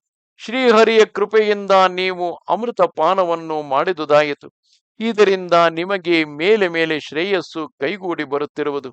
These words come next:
ಮೂರು ಲೋಕಗಳು ಭಾಗ್ಯ ವಿಶಿಷ್ಟವಾಗಿ ಬೆಳಗುತ್ತಿರುವವು. ಇನ್ನು ಮೇಲೆಯೂ ನೀವು ಈ ದಾನವರಲ್ಲಿ ದ್ವೇಷವನ್ನು ಬೆಳೆಸಿ ಅವರನ್ನು ಕೊಲ್ಲುವುದರಿಂದ ನಿಮಗಾಗಬೇಕಾದುದೇನು?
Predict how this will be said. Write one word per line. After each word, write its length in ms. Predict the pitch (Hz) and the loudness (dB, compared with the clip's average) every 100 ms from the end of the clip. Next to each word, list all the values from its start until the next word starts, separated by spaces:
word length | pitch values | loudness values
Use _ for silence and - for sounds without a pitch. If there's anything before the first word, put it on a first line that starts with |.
| _ _ _ _ _ - | _ _ _ _ _ -12
ಮೂರು 380 | 220 269 247 220 | -6 -4 -2 0
ಲೋಕಗಳು 680 | 185 226 233 208 196 185 | 2 2 2 2 2 0
ಭಾಗ್ಯ 560 | 156 120 165 226 190 202 | -2 2 2 2 0 0
ವಿಶಿಷ್ಟವಾಗಿ 840 | 160 - 220 - 190 170 170 160 147 | 0 -6 -10 -2 0 2 0 0 -6
ಬೆಳಗುತ್ತಿರುವವು. 920 | 123 151 190 151 - 156 151 139 139 _ _ _ _ - | -4 -2 -2 -4 -4 -4 -4 -6 -12 _ _ _ _ -8
ಇನ್ನು 360 | 240 262 254 233 | -6 -2 0 0
ಮೇಲೆಯೂ 560 | 208 226 220 214 208 | 2 4 4 2 0
ನೀವು 480 | 190 190 185 175 - _ - | 0 -2 -2 -4 -8 _ -12
ಈ 300 | 180 196 185 139 | -8 -4 -2 2
ದಾನವರಲ್ಲಿ 760 | 143 220 214 180 175 165 156 | 4 4 2 4 2 2 -4
ದ್ವೇಷವನ್ನು 760 | 151 - 160 220 208 175 160 151 | -6 -8 -4 -2 -2 -2 -4 -6
ಬೆಳೆಸಿ 460 | 131 160 156 156 135 _ _ _ - | -4 -4 -4 -12 -16 _ _ _ 2
ಅವರನ್ನು 500 | 202 190 175 165 151 | 6 6 4 2 -6
ಕೊಲ್ಲುವುದರಿಂದ 840 | - 175 233 190 170 170 165 156 | -4 -4 -2 -2 0 -2 -2 2
ನಿಮಗಾಗಬೇಕಾದುದೇನು? 1600 | 151 147 143 160 156 135 160 220 180 151 147 147 143 139 139 139 | 2 2 -2 -6 -2 0 0 0 -4 -4 0 0 0 -2 -8 -8